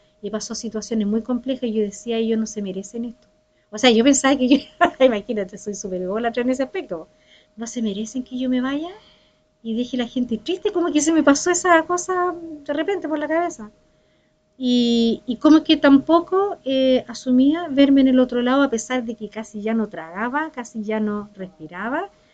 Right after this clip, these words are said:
Esa sopita de abuelo que le hacen a la, que le dan a la gente, esa sopita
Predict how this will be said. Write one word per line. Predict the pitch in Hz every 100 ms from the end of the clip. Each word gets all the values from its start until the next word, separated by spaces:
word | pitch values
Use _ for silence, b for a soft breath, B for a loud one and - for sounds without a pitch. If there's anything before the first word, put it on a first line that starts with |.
| _ _
Esa | 233 240 254
sopita | 233 240 240 233
de |
abuelo | 196 190 285 269
que | 220 226
le | 226
hacen | 226 247
a | 233
la, | 233 233 226 226
que |
le | 226
dan | 226 247
a |
la | 247
gente, | 247 254 262
esa | -
sopita | - 240 262 254